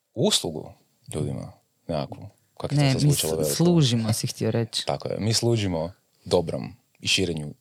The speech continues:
Speaker 1: dobra.
Speaker 2: Možeš reći svjetla, nećeš ono u-,
Speaker 1: Svjetla.
Speaker 2: umret u buhu, ono.
Speaker 1: Neću.
Speaker 2: E, dobro.
Speaker 1: Neću. Ali, naš sljedeći gost je baš brutalno što je tu za našu prvu godišnjicu,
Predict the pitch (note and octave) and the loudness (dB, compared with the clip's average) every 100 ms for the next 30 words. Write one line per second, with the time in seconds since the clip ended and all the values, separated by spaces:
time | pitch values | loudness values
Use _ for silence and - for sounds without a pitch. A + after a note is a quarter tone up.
0 | _ - - D2 - - _ _ _ _ | _ -8 -4 -2 -4 -6 _ _ _ _
1 | _ D3 E3+ - A2+ - - A#2+ A2 A#2 | _ -2 0 2 2 0 0 0 2 0
2 | A#2+ A#2+ - - A#2 A#2 A#2 F#2+ F#2 - | 2 0 0 0 0 0 0 2 4 4
3 | - C#3 B2+ A#2+ - B2+ B2 A2+ B2+ A2+ | 4 4 4 0 0 0 0 0 -2 -2
4 | G#2 A#2 - - - - C#3+ - - - | -2 -2 -4 -8 -8 -8 -6 -8 -12 -4
5 | A#2+ G#2+ - _ - - - - - - | -2 -2 -8 _ -14 -10 -8 -8 -8 -12
6 | - - - - G2 G2 - _ _ - | -14 -14 -14 2 4 4 0 _ _ 0
7 | C3 D#3+ D#3+ D3 B2+ C#3+ C#3+ - - A2 | 2 4 2 0 2 2 0 -6 -2 0
8 | G#2 _ _ G2 B2 D#3+ - - _ _ | 0 _ _ 2 4 4 2 0 _ _
9 | _ - F#2 G#2+ G#2+ C3 B2 - G2+ F2+ | _ -12 -2 0 2 2 2 0 0 0
10 | D#2+ - F#2+ F2+ E2+ F2+ - F#2+ - F2 | -2 -6 -6 -4 -4 -6 -8 -12 -6 -6
11 | D#2+ D#2+ F2+ A2+ - D#3+ | -4 -6 -4 -6 -6 -8